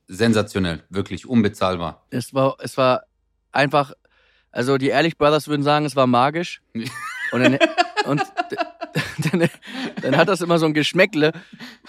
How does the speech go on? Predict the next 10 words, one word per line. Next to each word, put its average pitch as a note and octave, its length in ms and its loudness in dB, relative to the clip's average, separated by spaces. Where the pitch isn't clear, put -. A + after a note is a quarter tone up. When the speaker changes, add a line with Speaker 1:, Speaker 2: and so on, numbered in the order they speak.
Speaker 2:
aber C#3+ 280 8
es C#3 120 2
war D3+ 160 4
wirklich D#3+ 240 0
magisch. B2 420 0
Dieser C#3+ 200 4
Abend D#3+ 180 6
war C#3 160 0
wirklich D3 240 -2
krass. C#3+ 400 -2